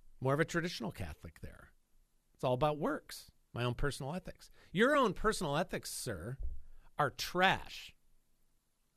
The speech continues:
relative to God's ethic, which is perfect. So if you're relying on your own personal ethics, sir, you're off by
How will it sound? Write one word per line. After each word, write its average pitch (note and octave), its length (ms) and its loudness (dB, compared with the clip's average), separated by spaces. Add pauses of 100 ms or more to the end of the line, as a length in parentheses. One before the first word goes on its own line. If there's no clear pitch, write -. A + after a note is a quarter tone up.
(340)
relative C3+ 560 4
to E2+ 360 -6 (240)
God's G#2+ 340 -4
ethic, - 400 -10 (160)
which - 160 -6
is - 160 -12
perfect. - 580 4 (680)
So - 140 0
if E3+ 120 0
you're B3+ 140 4
relying F3 520 6
on C#3 160 0
your D#3+ 140 2
own F3+ 140 2
personal D#3 440 2
ethics, D3 360 0
sir, A2 180 -2
you're D3+ 260 0
off E3 240 2
by B2 200 2